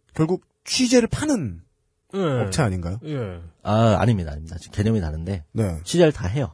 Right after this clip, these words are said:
Speaker 3: 본인 직접.
Speaker 1: 네.
Speaker 3: 소속돼 있는 기자들이.
Speaker 1: 네.
Speaker 3: 그리고 파는 게 아니라 기사를 올리는 거죠.
Speaker 1: 네.
Speaker 3: 그냥. 네네.
Speaker 1: 그, 그럼 돈 어디서 나옵니까?
Speaker 3: 마찬가지로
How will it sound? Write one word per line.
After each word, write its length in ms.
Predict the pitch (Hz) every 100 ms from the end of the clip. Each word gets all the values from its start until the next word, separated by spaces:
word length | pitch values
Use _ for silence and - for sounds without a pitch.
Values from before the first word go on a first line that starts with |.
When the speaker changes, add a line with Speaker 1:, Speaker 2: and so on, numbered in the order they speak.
| -
Speaker 3:
본인 240 | 87 85
직접. 300 | - - 80 - -
Speaker 1:
네. 200 | 143 85
Speaker 3:
소속돼 300 | 80 143 139
있는 140 | 101 95
기자들이. 460 | - 85 78 80 - _ -
Speaker 1:
네. 100 | 113 71 -
Speaker 3:
그리고 180 | - 104
파는 240 | - 196
게 80 | 180
아니라 120 | 113
기사를 260 | - 113 123
올리는 260 | 82 120 143
거죠. 300 | 76 80 104 _
Speaker 1:
네. 240 | 156 143 76 -
Speaker 3:
그냥. 160 | 80 76
네네. 320 | 107 85 82 - _ -
Speaker 1:
그, 140 | 190
그럼 180 | 175 185
돈 180 | 143 139
어디서 160 | 110 110
나옵니까? 340 | 92 90 - - _ _ _ _ _ _ _ _
Speaker 3:
마찬가지로 800 | 120 147 214 170 127 185 123 82